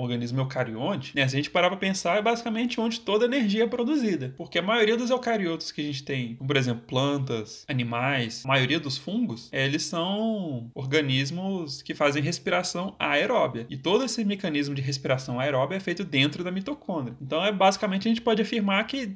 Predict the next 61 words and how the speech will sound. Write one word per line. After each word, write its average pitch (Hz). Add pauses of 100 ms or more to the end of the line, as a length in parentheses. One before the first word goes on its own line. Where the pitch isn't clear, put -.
(120)
praticamente 196
todo 196
o 277
A 277
T 277
P 190
é 202
sintetizado 208
dentro 190
da 202
mitocôndria. 190
E 143
se 139
a 147
gente 143
comparar, 170
por 156
exemplo, 131
o 135
rendimento 135
de 143
A 139
T 147
P 117
da 123
respiração 143
aeróbia 113
com 127
a, 113
a -
via 120
glicolítica 117
que 135
acontece 120
no 127
citoplasma, 131
a 113
respiração, 135
ela 143
vai 175
produzir 180
muito 180
mais 208
A 220
T 302
P, 202
certo? 139
Mas 226
e 302
se 302
eu 311
te 294
disser 240
que 226
existem 196
organismos 190
eucariotos 185
que -
não 226
têm 285
mitocôndria? 170